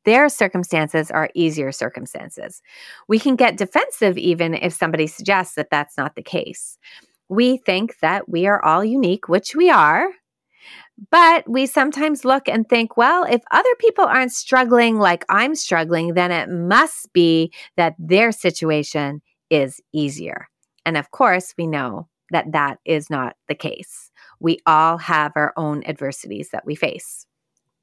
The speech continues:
Now, another way is we have a natural tendency to compare ourselves, and our negativity bias is very strong.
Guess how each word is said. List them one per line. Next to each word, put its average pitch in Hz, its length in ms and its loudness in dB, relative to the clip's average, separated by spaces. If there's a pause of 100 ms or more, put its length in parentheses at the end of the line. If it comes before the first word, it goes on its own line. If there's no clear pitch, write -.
(840)
Now, 196 220 2
another 196 420 2
way 220 460 0
is 196 220 2
we 196 240 4
have 190 280 2
a 190 100 0
natural 202 420 0
tendency 240 640 0
to 180 140 -8
compare 208 600 2
ourselves, 160 760 -2
and 180 380 0
our 175 280 0
negativity 185 800 -2
bias 160 520 0
is 165 180 -4
very 175 680 0
strong. 156 720 -4